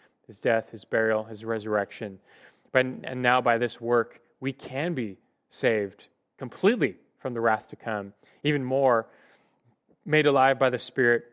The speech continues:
and receive this eternal inheritance. This is good news. It's the good news John looked forward to in, in shadow form. We can look backwards upon it in fulfillment and just give you thanks. Let these truths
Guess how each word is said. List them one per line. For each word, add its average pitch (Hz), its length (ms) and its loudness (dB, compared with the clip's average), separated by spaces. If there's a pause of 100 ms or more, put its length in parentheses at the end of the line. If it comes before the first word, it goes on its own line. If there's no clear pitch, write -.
and 120 80 -10
receive 113 320 -6
this 113 220 -8
eternal 117 420 -8
inheritance. 104 680 -6 (280)
This 165 140 0
is 170 120 0
good 160 180 2
news. 120 380 -4 (440)
It's - 100 -12
the 156 60 -2
good 180 120 4
news 175 200 2
John 175 280 2
looked 180 160 0
forward 180 380 2
to 185 260 4
in, 151 100 4
in 135 140 -2
shadow 180 420 2
form. 175 400 0
We 156 80 -4
can 151 140 -4
look 139 180 -4
backwards 131 600 0 (400)
upon 123 420 -2
it 107 240 -6
in 113 180 -10
fulfillment 107 640 -6 (260)
and 113 120 -14
just 117 160 -10
give 127 160 -6
you 120 60 -6
thanks. 127 420 -4 (300)
Let 143 120 2
these 143 200 -2
truths - 600 -2